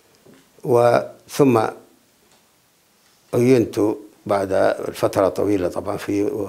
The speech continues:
من وزارة الخارجية لك، آه، سكرتير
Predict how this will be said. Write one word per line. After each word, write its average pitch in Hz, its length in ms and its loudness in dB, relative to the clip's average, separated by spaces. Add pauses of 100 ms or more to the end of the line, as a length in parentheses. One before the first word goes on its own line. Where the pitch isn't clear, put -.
(140)
من 95 120 -6
وزارة 98 360 -4
الخارجية 104 560 -4
لك، 98 280 -6
آه، 95 920 -2 (1200)
سكرتير 104 560 0